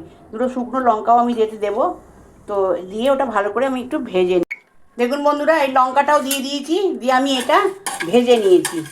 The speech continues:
এবার এটা আমি নিভিয়ে দেবো, একটু ঠান্ডা করে এটা আমি পিসবো, একটু ঠান্ডা করে এটা পিষে নেব। এটা আমার হয়ে গেছে।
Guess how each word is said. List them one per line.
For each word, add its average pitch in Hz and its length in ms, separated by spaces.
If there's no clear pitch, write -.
এবার 262 200
এটা 285 160
আমি 311 100
নিভিয়ে 269 420
দেবো, 285 160
একটু 277 160
ঠান্ডা 254 280
করে 294 200
এটা 285 140
আমি 311 180
পিসবো, 160 400
একটু 240 220
ঠান্ডা 262 280
করে 302 200
এটা 302 180
পিষে 269 220
নেব। 285 180
এটা 208 160
আমার 262 180
হয়ে 247 220
গেছে। 262 240